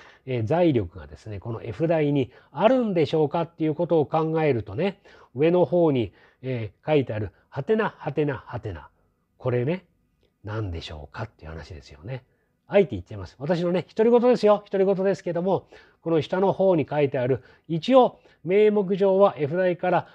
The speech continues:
えー、ケーケー息子にマーチン奨学金を与えられているというようなことを書いてありますけども、過去の報道においてはね、このマーチン奨学金の元々の原資もね、例えばですけども、官房、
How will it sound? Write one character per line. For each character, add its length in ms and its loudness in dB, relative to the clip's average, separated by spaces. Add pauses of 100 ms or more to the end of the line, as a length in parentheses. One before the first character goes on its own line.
(180)
え 240 2
ー、 40 0
ケ 180 0
ー 60 -4
ケ 200 -2
ー 80 -2
息 100 -6
子 140 -10
に 160 -4 (240)
マ 160 0
ー 80 0
チ 80 -6
ン 100 -2
奨 220 -4
学 200 -4
金 200 -6
を 100 -10
与 240 -4
え 60 0
ら 80 0
れ 100 2
て 140 -2
い 160 -4
る 100 -4
と 100 -6
い 60 -6
う 40 -6
よ 80 -2
う 20 -6
な 80 -6
こ 100 -12
と 100 -8
を 160 -10
書 120 -10
い 80 -4
て 80 -14
あ 20 -10
り 80 -10
ま 140 -10
す 80 -20
け 100 -16
ど 80 -8
も、 300 0 (320)
過 120 0
去 100 0
の 120 0
報 260 -2
道 140 0
に 100 0
お 120 0
い 60 -4
て 80 -12
は 120 -14
ね、 180 -10 (200)
こ 80 -4
の 80 2
マ 220 0
ー 60 -2
チ 120 -6
ン 80 -4
奨 160 -2
学 220 -2
金 180 -8
の 80 -6
元 200 -4
々 220 0
の 140 0
原 180 0
資 140 -14
も 100 -12
ね、 160 -8 (300)
例 400 2
え 40 2
ば 140 2
で 140 0
す 100 -20
け 120 -6
ど 80 -2
も、 140 -6
官 340 -8
房、 260 -2